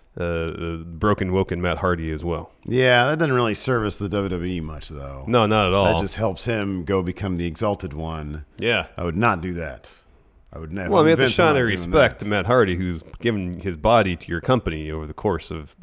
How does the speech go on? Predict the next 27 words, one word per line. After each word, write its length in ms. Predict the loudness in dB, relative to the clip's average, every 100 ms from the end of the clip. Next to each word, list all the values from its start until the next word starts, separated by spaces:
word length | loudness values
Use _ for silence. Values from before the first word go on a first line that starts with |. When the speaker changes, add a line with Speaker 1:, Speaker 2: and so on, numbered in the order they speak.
| -20 _ _
Speaker 1:
many 260 | 2 2 4
years. 400 | 0 -2 -4 -4
Speaker 2:
Nah, 420 | -2 -2 -2 -4
I 40 |
think 160 | -6 -8
the 40 |
paycheck 380 | -8 -8 -6 -8
is 80 | -6
good 160 | -6 -6
enough. 420 | -6 -8 -14 -20 -20 -20 -14
So 140 | -6
your 180 | 2 4
idea 300 | 6 6 2
shot 280 | 6 6 6
down. 360 | 4 4 2 -2 _
No, 400 | 0 4 4 2 -6 _ -4
don't 140 | 0
like 180 | 0 0
it. 240 | -6 -10 -20 _ _ _ _ _ _ _ _ _ _ _
Speaker 1:
And 140 | -2 0
then 120 | 2
over 140 | 2
the 80 | 0
speakers, 420 | 0 0 0 -2
you 120 | -2
hear 160 | -2 -2
him 320 | -2 -4 -8